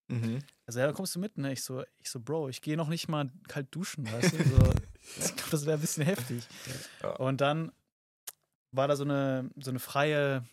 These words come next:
Speaker 2: Eisstelle. Er so, „Ja, ich geh jetzt rein.“ Hat sich komplett ausgezogen. Ich so, „Okay, dann muss ich jetzt auch rein.“ Hab ich mich auch ausgezogen,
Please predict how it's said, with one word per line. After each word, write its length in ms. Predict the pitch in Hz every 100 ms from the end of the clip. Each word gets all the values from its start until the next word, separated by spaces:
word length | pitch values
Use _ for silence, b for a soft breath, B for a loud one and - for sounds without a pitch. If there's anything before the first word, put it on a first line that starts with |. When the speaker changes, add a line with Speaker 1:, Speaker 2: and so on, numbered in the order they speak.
| -
Speaker 2:
Eisstelle. 600 | 147 170 - 180 196 233 _ _ _ _ _ _ _ _ _ _ _ - -
Er 100 | 120
so, 80 |
„Ja, 100 | 123
ich 80 | 123
geh 100 | -
jetzt 200 | 135 -
rein.“ 140 | 120 110
Hat 160 | 110
sich 100 | 127
komplett 220 | - 135 151
ausgezogen. 420 | 143 - - 127
Ich 80 | 120
so, 100 | 117
„Okay, 200 | 110 117
dann 140 | 113
muss 120 | 123
ich 60 | 120
jetzt 140 | 131
auch 220 | 131 113 -
rein.“ 220 | 110 110 _ _ B B B B B _
Hab 100 | 139
ich 60 | 135
mich 120 | 139
auch 80 | 165
ausgezogen, 640 | 170 160 - 160 160 160